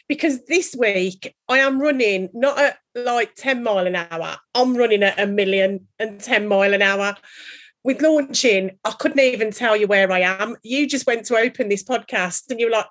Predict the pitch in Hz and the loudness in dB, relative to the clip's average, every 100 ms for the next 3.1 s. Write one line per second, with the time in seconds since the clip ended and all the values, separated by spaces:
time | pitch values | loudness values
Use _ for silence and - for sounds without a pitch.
0 | - - _ _ _ _ _ - - 214 | -10 -12 _ _ _ _ _ -6 -2 -2
1 | 196 - _ - 196 208 240 330 339 196 | -2 -6 _ -8 -4 -4 -4 -6 -4 -4
2 | 170 190 226 - - 285 330 196 185 170 | -4 -4 2 2 2 2 0 -2 -4 -6
3 | 170 | -8